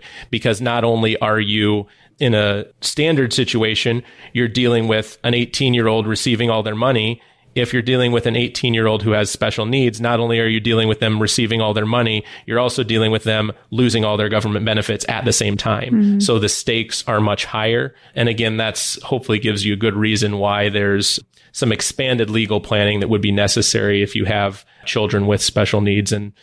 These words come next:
Speaker 1: definitely something to consult with your attorney about and make sure that your inheritances are set up for them in that special way.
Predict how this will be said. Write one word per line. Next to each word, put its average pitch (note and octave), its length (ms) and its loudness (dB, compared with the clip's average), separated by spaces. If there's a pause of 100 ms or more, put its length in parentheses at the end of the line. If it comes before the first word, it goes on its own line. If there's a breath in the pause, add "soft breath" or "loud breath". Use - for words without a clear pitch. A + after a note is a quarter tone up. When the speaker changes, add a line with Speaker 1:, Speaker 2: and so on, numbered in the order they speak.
(200 soft breath)
Speaker 1:
definitely A2 340 0
something G#2 420 0
to G2+ 460 0
consult G#2+ 400 0
with G#2 160 -2
your G#2 160 2
attorney G#2 340 0
about G2 260 0
and G#2+ 100 0
make G2+ 180 -2
sure G#2 240 2
that G2+ 280 -4 (440)
your A2+ 120 -2
inheritances G#2 720 0
are G#2 80 2
set G#2 260 0
up G#2 160 -6
for - 160 -2
them G2+ 380 0 (240 soft breath)
in A2 140 0
that G2+ 180 0
special - 340 -4
way. - 240 -14